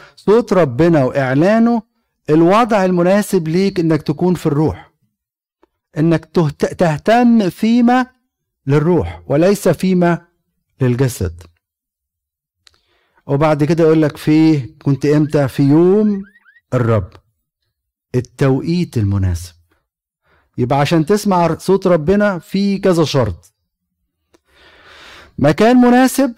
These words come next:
هدف مناسب، وضع مناسب، وتوقيت مناسب. ده في البداية بس عشان حاجة شخصية لينا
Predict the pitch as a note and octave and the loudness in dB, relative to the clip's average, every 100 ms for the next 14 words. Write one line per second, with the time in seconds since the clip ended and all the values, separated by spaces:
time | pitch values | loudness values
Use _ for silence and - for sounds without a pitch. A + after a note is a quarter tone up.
0 | _ _ _ _ _ _ _ _ _ _ | _ _ _ _ _ _ _ _ _ _
1 | - E3+ B3 A#3+ G#3 D#3+ - D#3+ E3+ G#3+ | -6 0 0 2 0 0 -4 0 0 0
2 | A3+ - A3+ - _ _ _ _ _ _ | -2 0 -2 -2 _ _ _ _ _ _
3 | _ _ _ _ - C#3+ G3+ B3 F#3+ D#3 | _ _ _ _ -2 0 2 0 0 0
4 | D3+ D3 F3+ F#3+ - F#3 D#3+ _ - C#3+ | 2 2 2 0 0 -2 -2 _ -6 -4
5 | C#3+ D3 C#3+ D#3+ E3+ - - - _ _ | 0 0 0 0 -2 -2 -14 -20 _ _
6 | _ _ _ - B2+ A#2+ F#2+ - - - | _ _ _ -4 0 0 0 -4 -16 -20
7 | _ _ _ _ _ _ _ _ _ _ | _ _ _ _ _ _ _ _ _ _
8 | _ _ _ C#3 D#3 E3+ C3+ C#3 E3 D3 | _ _ _ -4 0 0 0 2 2 2
9 | D3+ - B2+ A#2+ A2+ D3 C3+ B2 - D3+ | 0 -2 -4 -4 -4 -4 -4 -6 -2 0
10 | D3 B2+ C3+ B2 A2 | 2 2 2 0 -4